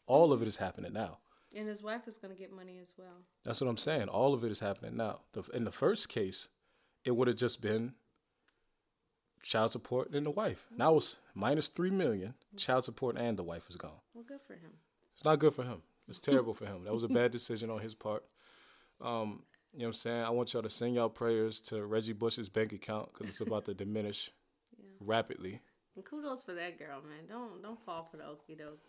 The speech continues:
Speaker 2: You don't have to do that to your body.
Speaker 1: Yeah, uh, Reggie Bush fell in,
Speaker 2: Three million dollars?
Speaker 1: he fell for it. This is the thing, y'all. This is something
Speaker 2: He
Speaker 1: y'all
Speaker 2: saw
Speaker 1: gotta,
Speaker 2: him coming.
Speaker 1: something y'all gotta notice. Like the, the thoughts of the nineties in the N F L world,
Speaker 2: <laughs>
Speaker 1: the groupies of that, that world,
Speaker 2: Different.
Speaker 1: they didn't have the internet.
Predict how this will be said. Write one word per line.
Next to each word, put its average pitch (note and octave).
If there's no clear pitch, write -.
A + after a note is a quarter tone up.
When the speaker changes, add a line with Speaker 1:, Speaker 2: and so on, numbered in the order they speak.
Speaker 2:
You F#3+
don't G#3
have F#3
to E3+
do D#3
that D3
to D3+
your D3+
body. C#3+
Speaker 1:
Yeah, G#2
uh, A2
Reggie A#2+
Bush A#2+
fell A2+
in, A#2
Speaker 2:
Three G2+
million G2+
dollars? A3
Speaker 1:
he B2+
fell A#2+
for A#2
it. -
This C#3
is -
the B2
thing, B2+
y'all. A2
This C#3
is -
something C3+
Speaker 2:
He B2
Speaker 1:
y'all B2
Speaker 2:
saw A#2+
Speaker 1:
gotta, A#2
Speaker 2:
him G#2+
coming. D3+
Speaker 1:
something C#3+
y'all B2+
gotta A#2
notice. A#2+
Like G2
the, F#2+
the F#2+
thoughts C#3
of A2+
the G#2
nineties C#3+
in A#2+
the A#2+
N C3+
F B2+
L C#3
world, D#3+
Speaker 2:
<laughs> -
Speaker 1:
the G2+
groupies A#2+
of A#2+
that, -
that C#3
world, D3+
Speaker 2:
Different. -
Speaker 1:
they B2+
didn't B2+
have B2
the A2
internet. F#2